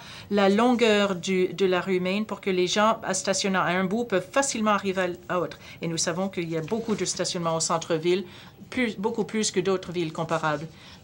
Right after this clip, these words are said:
Et lors, lors de tels, euh, édifices se trouvent au centre Halifax, Saint-Jean, Montréal, Toronto, London, Guelph,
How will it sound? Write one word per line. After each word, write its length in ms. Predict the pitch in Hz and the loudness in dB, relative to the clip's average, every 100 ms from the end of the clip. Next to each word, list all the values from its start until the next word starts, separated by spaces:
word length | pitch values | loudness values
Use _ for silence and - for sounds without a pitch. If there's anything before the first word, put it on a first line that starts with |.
| - | 0
Et 160 | 190 | 4
lors, 300 | 180 190 190 180 175 | 6 6 4 0 -8
lors 280 | 190 190 185 | 0 2 2
de 180 | 175 180 | 2 -2
tels, 640 | 170 - 208 202 190 185 - - - - | -2 -4 -2 0 2 0 -4 -14 -20 -6
euh, 220 | 190 185 170 | 0 0 2
édifices 420 | 185 180 196 180 | 0 0 -2 0
se 80 | 190 | -2
trouvent 280 | - 233 220 | -2 -2 2
au 60 | |
centre 280 | 180 196 - | 2 2 0
Halifax, 420 | 170 170 196 196 | -2 0 0 -2
Saint-Jean, 280 | 190 175 196 | -2 -2 0
Montréal, 320 | 196 170 180 | 0 -2 -4
Toronto, 420 | 185 180 185 190 | -4 -6 -2 -2
London, 400 | 196 175 175 190 | 0 -2 -2 -2
Guelph, 460 | 196 175 185 190 - | 0 4 4 2 -6